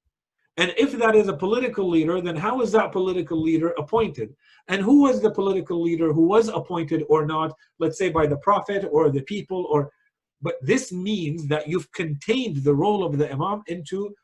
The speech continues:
political leadership. You've fallen into the trap of only being active reactive.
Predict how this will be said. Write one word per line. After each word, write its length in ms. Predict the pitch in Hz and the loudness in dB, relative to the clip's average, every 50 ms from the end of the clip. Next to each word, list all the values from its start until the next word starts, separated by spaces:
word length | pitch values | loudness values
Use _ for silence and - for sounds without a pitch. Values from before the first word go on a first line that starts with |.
| _ _ _ | _ _ _
political 480 | 180 165 175 190 190 202 196 - 175 165 | 0 0 0 2 0 -2 -2 0 0 0
leadership. 520 | 160 170 180 147 113 98 - - - - _ _ _ _ _ _ _ _ _ _ _ _ _ _ _ | 2 0 0 -2 -4 -8 -10 -16 -20 -20 _ _ _ _ _ _ _ _ _ _ _ _ _ _ _
You've 260 | - - 175 147 - | 0 0 0 0 0
fallen 400 | - 226 226 233 247 247 226 220 | 0 2 4 4 4 2 0 -2
into 320 | - 214 220 214 214 202 175 | -4 -6 -6 -2 -2 -2 0
the 120 | 160 143 | 0 -4
trap 460 | - - - 190 185 160 156 165 165 - _ _ _ | -6 -6 -6 -4 -2 -2 -2 -2 -4 -8 _ _ _
of 140 | 160 147 143 | -2 -2 0
only 280 | 156 196 226 247 247 220 | 2 0 0 0 -2 -4
being 320 | - 180 196 196 185 180 165 - | -4 -4 -4 -4 -4 -4 -2 -2
active 420 | 180 185 - - - 202 180 165 | -2 -2 -2 -2 -2 -2 0 2
reactive. 480 | 165 156 160 165 160 156 - - 113 | 2 2 2 0 0 -2 -4 -8 -12